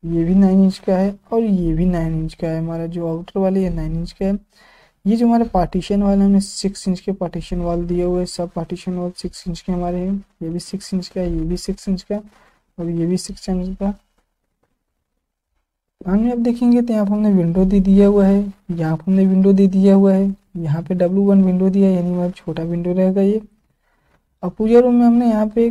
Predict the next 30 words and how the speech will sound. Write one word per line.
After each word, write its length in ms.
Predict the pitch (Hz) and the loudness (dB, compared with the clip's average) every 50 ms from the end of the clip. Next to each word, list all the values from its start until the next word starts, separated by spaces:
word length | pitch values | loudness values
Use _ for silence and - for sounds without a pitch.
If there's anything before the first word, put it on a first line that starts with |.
| 233 - _ | -2 -6 _
कुछ 180 | - 185 175 180 | -8 -6 -4 0
भी 100 | 180 196 | 2 2
नहीं 160 | 202 208 208 | 2 2 2
दिया 220 | 202 202 208 208 | 0 0 2 0
है, 60 | 208 202 | 0 0
तो 80 | 202 | -2
आप 100 | 185 - - | -4 -4 -6
चाहेंगे 380 | - 180 165 170 180 190 196 196 | -8 -6 -4 -2 0 0 0 0
तो 120 | 196 196 | 0 -2
यहाँ 140 | 185 185 190 | -4 -2 0
पे 80 | 196 | 0
वेंटिलेटर 500 | 196 185 180 175 170 170 165 160 160 175 | 0 0 0 -2 -2 -4 -4 -4 -4 -4
एक 200 | 180 180 175 175 | -2 -2 -2 -2
दे 100 | 170 160 | -4 -4
सकते 340 | 160 - 175 165 _ - 190 | -4 -4 -8 -10 _ -6 -6
हैं 80 | 185 180 | -4 -4
यहाँ 140 | 180 180 180 | -4 -4 -4
पे। 400 | - - 196 202 196 196 - - _ _ _ _ _ _ _ _ _ _ _ _ _ _ - 165 | -2 0 0 0 0 -4 -12 -20 _ _ _ _ _ _ _ _ _ _ _ _ _ _ -8 -8
यहाँ 100 | 160 170 180 185 _ - _ _ - | -8 -8 -8 -12 _ -20 _ _ -20
पे 240 | 190 - 170 170 170 | -12 -8 -6 -6 -6
ventilator 680 | 165 165 160 160 160 165 165 165 165 160 160 190 190 196 | -4 -4 -4 -6 -4 -4 -4 -6 -6 -6 -6 -4 -2 0
या 80 | 185 180 | 0 0
विंडो 300 | 180 175 170 170 180 180 | 0 -2 -2 -2 0 0
आप 180 | 175 170 - | -2 -2 -2
एक 100 | 170 170 | -4 -4
दे 120 | 180 180 165 | -4 -4 -4
सकते 320 | - 185 175 180 - 185 | -4 -6 -8 -6 -6 -6
हैं 120 | 185 180 | -6 -6
छोटा 280 | 190 - - 175 - 180 | -6 -8 -6 -2 -2 -2
सा। 200 | 175 - 202 202 | -2 -2 -4 -6